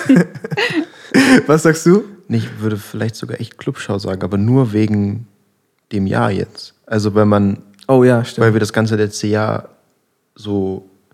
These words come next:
Speaker 2: halt so Kompromiss
Speaker 1: Ah ja,
Speaker 2: Open Airs
Speaker 1: safe.
Speaker 2: gespielt haben, was sehr schöne Open Airs waren. Aber dadurch steigt einfach die Motivation auf einen kleinen, dunklen
Speaker 1: Ja, ja, ja, safe, du hast recht. Nee.
Speaker 2: verrauchten Club irgendwie.
Speaker 1: Ja,
Speaker 2: Bei
Speaker 1: Olli hat
Speaker 2: mir.
Speaker 1: recht.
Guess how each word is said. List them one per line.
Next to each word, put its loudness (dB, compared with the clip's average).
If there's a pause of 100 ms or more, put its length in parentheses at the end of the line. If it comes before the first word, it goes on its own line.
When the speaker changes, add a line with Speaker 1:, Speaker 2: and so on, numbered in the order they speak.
(180)
Speaker 2:
halt -10
so -10
Kompromiss -2
Speaker 1:
Ah -6
ja, 4
Speaker 2:
Open 0
Airs 0
Speaker 1:
safe. -12
Speaker 2:
gespielt -4
haben, -6
was -6
sehr -2
schöne 0
Open -6
Airs -8
waren. -6 (340)
Aber 0
dadurch -2 (680)
steigt -8
einfach -8
die -8
Motivation -4
auf -8
einen -6
kleinen, -2 (180)
dunklen -2 (500)
Speaker 1:
Ja, 4
ja, 4
ja, 0
safe, -6
du -4
hast -6
recht. -6
Nee. 6
Speaker 2:
verrauchten 2
Club -4
irgendwie. -4
Speaker 1:
Ja, -8
Speaker 2:
Bei -14
Speaker 1:
Olli 6
hat 6
Speaker 2:
mir. 2
Speaker 1:
recht. -6